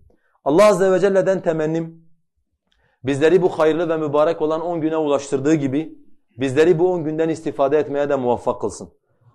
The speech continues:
Allah Azze ve Celle'den dilediğimiz, bu günler Allah'ın yanında en büyük ve en sevimli günler olduğu gibi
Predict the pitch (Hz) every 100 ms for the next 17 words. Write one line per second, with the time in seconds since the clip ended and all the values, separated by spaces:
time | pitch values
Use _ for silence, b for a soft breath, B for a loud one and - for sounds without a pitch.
0 | _ 135 170 190 165 175 170 180 175 175
1 | 160 156 143 143 156 165 - - _ _
2 | _ - 117 175 170 170 180 170 156 156
3 | 180 175 160 160 175 185 165 170 139 151
4 | 175 165 156 147 151 156 147 156 156 139
5 | 160 151 143 170 170 -